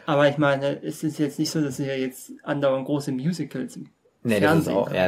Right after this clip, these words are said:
Speaker 1: äh, im
Speaker 2: das,
Speaker 1: Kino
Speaker 2: das,
Speaker 1: haben.
Speaker 2: das, das ist auch richtig.
Speaker 1: Ja,
Speaker 2: Ja,
Speaker 1: wir
Speaker 2: ja,
Speaker 1: ha-
Speaker 2: ja, ja.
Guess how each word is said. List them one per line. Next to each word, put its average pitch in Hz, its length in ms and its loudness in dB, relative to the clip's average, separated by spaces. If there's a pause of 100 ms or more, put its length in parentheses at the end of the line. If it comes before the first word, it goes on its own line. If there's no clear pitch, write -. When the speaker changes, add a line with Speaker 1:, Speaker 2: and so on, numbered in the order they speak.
Speaker 1:
äh, 160 120 6
im 147 60 6
Speaker 2:
das, 180 80 2
Speaker 1:
Kino 185 160 6
Speaker 2:
das, 127 80 2
Speaker 1:
haben. - 100 -4
Speaker 2:
das, 90 100 -2
das 95 160 0
ist 85 100 -4
auch 82 160 -4
richtig. 85 460 -10
Speaker 1:
Ja, - 140 -6
Speaker 2:
Ja, - 60 -4
Speaker 1:
wir - 60 -4
Speaker 2:
ja, 120 80 -2
Speaker 1:
ha- - 280 -8
Speaker 2:
ja, 90 280 -10 (680)
ja. 87 140 -12